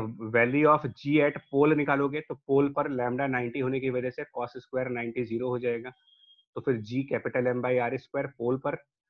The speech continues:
इक्वेटर के लिए लैम्डा की वैल्यू ज़ीरो निकालेंगे तो cos ज़ीरो की वैल्यू वन,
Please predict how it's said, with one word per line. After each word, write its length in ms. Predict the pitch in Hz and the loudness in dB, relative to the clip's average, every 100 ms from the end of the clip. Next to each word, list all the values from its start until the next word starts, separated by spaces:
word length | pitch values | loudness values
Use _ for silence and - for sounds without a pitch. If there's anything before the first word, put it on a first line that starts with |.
| _ _ - | _ _ -8
इक्वेटर 420 | 131 123 123 139 | -6 2 2 2
के 140 | 143 143 | 2 2
लिए 180 | 143 147 | 4 2
लैम्डा 320 | 127 123 127 | 2 0 0
की 140 | 131 | 0
वैल्यू 240 | 123 120 110 | 0 2 2
ज़ीरो 200 | 117 131 | 2 2
निकालेंगे 460 | 135 131 131 143 | 0 0 -2 -6
तो 380 | 147 _ - 120 123 | -10 _ -18 -6 0
cos 200 | 127 131 | 0 0
ज़ीरो 240 | 117 123 | 0 0
की 160 | 123 131 | 0 0
वैल्यू 320 | 117 117 123 | 0 0 -2
वन, 180 | 120 | -2